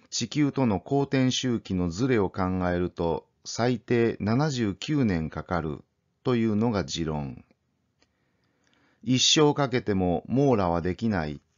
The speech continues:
と話した。本業は大学の数理学者。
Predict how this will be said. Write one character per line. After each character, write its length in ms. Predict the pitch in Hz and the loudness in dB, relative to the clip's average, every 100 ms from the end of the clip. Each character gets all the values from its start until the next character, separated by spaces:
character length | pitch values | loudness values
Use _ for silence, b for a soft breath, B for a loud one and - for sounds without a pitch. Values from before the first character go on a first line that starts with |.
| _ | _
と 320 | 139 131 - - | -4 -2 -4 -12
話 440 | - 87 78 - | -6 -4 -4 -6
し 40 | |
た。 340 | - 69 55 - _ _ _ _ _ _ _ _ _ _ _ _ _ _ _ _ _ _ _ _ _ _ _ _ _ _ _ _ _ _ _ _ _ | -10 -14 -14 -20 _ _ _ _ _ _ _ _ _ _ _ _ _ _ _ _ _ _ _ _ _ _ _ _ _ _ _ _ _ _ _ _ _
本 320 | - 147 156 | 2 4 4
業 280 | 147 143 135 | 2 2 4
は 280 | 131 127 - | 2 2 -2
大 300 | 107 113 127 | -2 0 2
学 240 | 123 120 120 | 0 0 0
の 140 | 117 | 0
数 320 | - 117 117 | -2 -2 0
理 140 | 110 101 | 2 0
学 220 | 104 - | -2 -4
者。 380 | - 76 64 | -8 -6 -8